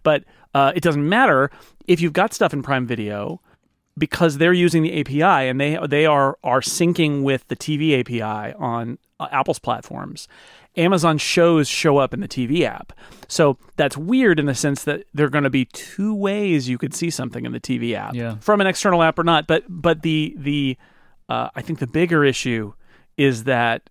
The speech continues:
Speaker 1: it also means, like, Netflix has opted entirely out, and that exacerbates,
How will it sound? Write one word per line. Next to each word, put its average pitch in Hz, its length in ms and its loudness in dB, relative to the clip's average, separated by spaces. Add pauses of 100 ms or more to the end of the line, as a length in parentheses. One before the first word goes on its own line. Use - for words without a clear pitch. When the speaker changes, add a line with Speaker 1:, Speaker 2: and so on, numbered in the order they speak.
(140)
Speaker 1:
it 147 140 -2
also 147 360 2
means, 123 520 -2
like, 110 320 -8 (120)
Netflix 147 640 -2
has 127 180 -6
opted 135 380 -2
entirely 123 640 -4
out, 127 300 0 (260)
and 151 260 -2
that 165 340 0 (460)
exacerbates, 143 1040 0